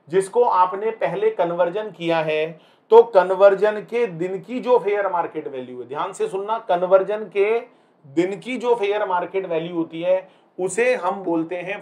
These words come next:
full value of consideration। यहाँ पर बहुत सारे बच्चे गलती करते हैं, तो बेचने वाली price मत लिख देना, Capital gain निकालते समय conversion वाले दिन की fair market value आपको यहाँ पर काम में लेनी है। इसके बाद हम बात करते हैं compulsory acquisition की।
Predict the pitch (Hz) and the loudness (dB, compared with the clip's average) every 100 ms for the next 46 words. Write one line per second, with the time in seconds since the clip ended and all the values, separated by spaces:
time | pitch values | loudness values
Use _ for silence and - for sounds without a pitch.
0 | - 202 202 160 147 170 185 165 170 - | -6 -6 -4 -4 -6 -4 0 0 0 -2
1 | 151 147 170 151 139 131 127 107 110 151 | -8 -6 -8 -6 -6 -8 -12 -16 -8 -4
2 | 160 196 214 196 156 175 - 190 175 160 | -4 -4 -6 -4 -4 -4 -6 -10 -8 -10
3 | 185 185 143 151 131 117 113 98 _ _ | -10 -8 -10 -12 -14 -16 -16 -20 _ _
4 | _ _ _ 202 226 226 147 151 165 202 | _ _ _ 6 8 8 4 -2 -2 -6
5 | 240 233 226 220 202 214 202 214 208 190 | -6 -4 -6 -6 -6 -6 -6 -8 -8 -4
6 | 190 143 110 _ - 165 165 196 214 208 | -4 -4 -10 _ -6 -4 -2 -2 -2 -4
7 | 233 214 202 202 175 185 170 170 185 - | -4 -4 -2 -2 -2 -6 -6 -12 -12 -16
8 | _ _ - 175 185 196 202 240 233 202 | _ _ -4 -2 0 0 0 -2 -2 -2
9 | 202 185 185 190 190 170 190 180 165 165 | -2 -2 -6 -10 -10 -6 -6 -4 -6 -6
10 | 175 160 156 175 160 156 175 160 139 170 | -6 -4 -4 0 -2 -2 -4 -4 -4 -4
11 | 165 139 135 156 131 120 110 95 _ _ | -2 -2 -2 -4 -6 -10 -14 -20 _ _
12 | _ _ _ 185 185 240 226 202 220 226 | _ _ _ -6 -4 2 4 4 4 0
13 | 214 185 196 185 185 196 202 214 - 165 | 2 2 2 4 2 2 -4 -4 0 0
14 | 170 220 208 196 190 208 - 160 160 180 | 0 -2 0 0 -4 -4 -6 -6 -6 -12
15 | 180 156 - 135 110 101 | -14 -14 -16 -18 -20 -20